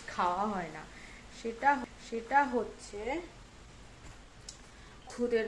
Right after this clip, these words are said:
ভাত। সকাল সকাল তাই ভাবলাম যে তোমাদের দাদাভাই যেহেতু আজকে বাড়িতে আছে, সকালে ডিউটি নেই, ভাবলাম যে চলো আজকে একটু খুদের ভাত করি, সঙ্গে একটু আলু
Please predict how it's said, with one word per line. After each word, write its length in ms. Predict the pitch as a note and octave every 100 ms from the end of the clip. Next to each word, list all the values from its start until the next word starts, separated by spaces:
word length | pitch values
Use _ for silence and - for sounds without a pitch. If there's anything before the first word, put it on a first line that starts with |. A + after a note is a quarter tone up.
| -
ভাত। 160 | D3+ D#3 - - - - - - - - - -
সকাল 320 | A#3 A3+ B3+ C4
সকাল 680 | C4+ C4 C4+ C4+ C4+ C4+ C#4
তাই 200 | B3 B3 A#3+ -
ভাবলাম 680 | A3+ A#3 B3 B3+ A3 A#3 B3+ G#3
যে 280 | G#3 G3 G3
তোমাদের 300 | G3+ G3+ G#3 G#3
দাদাভাই 520 | F#3+ F#3+ G3+ G3+ G3+ -
যেহেতু 320 | A3 G3+ G3+
আজকে 280 | G3 - G3+
বাড়িতে 400 | F#3 F3 F#3+ G#3
আছে, 380 | G#3 F#3 - G#3 - - -
সকালে 360 | F#3+ - G3 F#3+
ডিউটি 380 | G3+ F#3+ - -
নেই, 260 | G3+ F3+ - - - - - - -
ভাবলাম 500 | G#3+ G#3 A#3 A#3 A#3
যে 420 | A3+ A3+ A#3 A#3 -
চলো 320 | A#3+ A3+ G3+ F3+
আজকে 480 | F#3+ F#3+ - - A#3
একটু 460 | A3+ - - C4+ F4+ -
খুদের 400 | A#3 A3+ A3+ A3 A3
ভাত 200 | G#3+ A3 A3 -
করি, 280 | A#3 B3 A4 - - - - - - - -
সঙ্গে 500 | A3 G3+ G3+ G#3 A#3+
একটু 680 | F4 G4+ G3+ G3 - A3 A3+
আলু 360 | - G3+ G#3